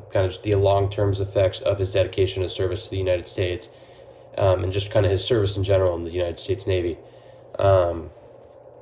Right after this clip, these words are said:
so kind of going back to him making captain in eighteen forty-four, this is kind of a little bit right before the Mexican-American,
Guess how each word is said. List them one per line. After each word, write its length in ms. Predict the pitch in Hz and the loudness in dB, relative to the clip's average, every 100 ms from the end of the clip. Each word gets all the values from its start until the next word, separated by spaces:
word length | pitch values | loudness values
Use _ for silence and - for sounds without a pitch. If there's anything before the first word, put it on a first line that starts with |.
| - - - 110 | -20 -18 -14 -10
so 380 | - 110 101 98 | 2 4 4 2
kind 180 | 120 | 0
of 60 | 113 | 2
going 180 | 135 123 | 4 6
back 220 | 113 98 | 4 4
to 80 | 104 | 2
him 220 | 104 98 | 2 2
making 320 | 98 95 95 | 0 -2 -6
captain 600 | 92 98 92 - 90 80 - - - - - | -4 -4 -4 -2 -4 -4 -12 -20 -20 -20 -8
in 260 | 104 92 90 | -2 0 0
eighteen 340 | 101 101 - 95 | -2 -2 -4 -4
forty-four, 500 | - 98 92 107 95 | 0 0 0 0 0
this 160 | 92 | 0
is 140 | 107 98 | -6 -6
kind 240 | - 113 | 0 2
of 140 | 98 - - - - | 2 -2 -18 -20 -14
a 60 | - | -2
little 180 | 127 127 | 2 4
bit 140 | 107 | 2
right 340 | 92 104 110 104 | 2 4 4 2
before 600 | 104 - 110 98 95 92 | -6 -2 2 4 4 0
the 140 | 95 | 0
Mexican-American, 1400 | 95 95 - - - 110 98 95 - 95 95 - 95 87 | -2 -4 -6 -18 -6 -2 -2 -4 -4 -2 -2 0 -2 -4